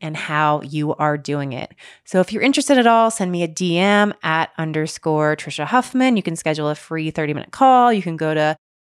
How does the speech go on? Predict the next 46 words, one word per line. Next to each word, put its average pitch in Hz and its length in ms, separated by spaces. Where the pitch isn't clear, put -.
uh, 156 200
yourjoyologist 180 680
dot - 200
com 185 360
and 165 100
find 156 220
the 147 60
Work 156 180
With 160 140
Me 170 100
section 165 540
to 160 260
learn 170 300
more 202 240
and 175 240
book 185 160
a 202 80
call 214 300
that 190 300
way. 208 380
I 160 220
would 160 240
love 180 280
to 202 100
support - 400
you 175 200
because, 160 480
like 170 160
I 170 60
said, 160 380
I 170 180
believe 175 340
in 254 100
you. 311 260
I 175 160
know 170 300
that 175 140
you 170 160
are 165 120
here 180 440
to - 160
be 185 120
yourself, 185 720
and 160 360
it 170 160
sucks. - 580